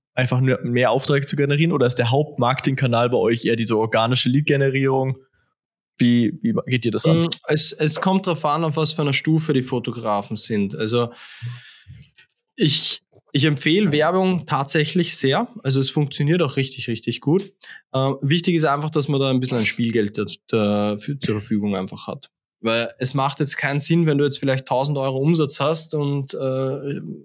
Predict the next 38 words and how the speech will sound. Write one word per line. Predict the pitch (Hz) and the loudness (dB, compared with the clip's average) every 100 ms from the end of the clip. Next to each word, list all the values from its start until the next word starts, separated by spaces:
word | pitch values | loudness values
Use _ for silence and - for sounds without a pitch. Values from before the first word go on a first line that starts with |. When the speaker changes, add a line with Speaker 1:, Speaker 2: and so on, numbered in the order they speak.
| _ - | _ -4
Speaker 2:
eh | 139 165 | 2 4
die | 165 147 | 2 -2
tausend | 131 131 135 139 | 0 0 0 0
Euro | 123 135 135 | 0 0 2
lieber | 139 139 139 | 2 2 2
irgendwo | 139 139 131 135 | 2 0 0 0
anders | 123 151 139 | 2 0 0
investieren | 131 131 - - 135 131 | 0 -2 -2 0 0 2
willst, | 135 156 - - - - - | 2 2 -2 -6 -20 -12 -2
als | 127 | 0
jetzt | 131 131 - | 2 0 -2
da | |
vielleicht | 131 135 131 - | -2 0 -2 0
fünfzig | 151 139 139 | -2 0 -2
Euro | 123 127 127 | 0 0 -2
in | 120 | -2
Werbemaßnahmen | 123 143 123 113 110 117 117 120 | 0 0 0 0 0 -2 -4 -4
zu | 123 | -6
stecken | - 123 - | -4 -4 -4
pro | 131 131 | -4 -2
Monat. | 120 127 135 135 | 0 0 0 -2
Spar | - 110 | -4 -2
dir | 127 | 0
die | 135 | 0
fünfzig | 131 139 135 - 123 | 0 -2 -2 0 0
Euro, | 113 127 | 0 0
geh | 120 | -2
lieber | 120 123 131 | -2 0 0
einmal | 117 117 | 0 -2
Abendessen, | 78 117 127 127 - 120 | -2 0 0 0 -2 -4
ist | - | -4
besser | 120 120 - 123 - 185 | -2 0 0 -4 -6 -14
investiertes | 170 127 123 - 127 127 120 - | -2 0 0 0 -2 -2 -4 0
Geld, | 120 123 | 0 0
als | 120 - | -2 -6
da | 120 | -6
jetzt | 113 - | -6 -4
da | 120 | -4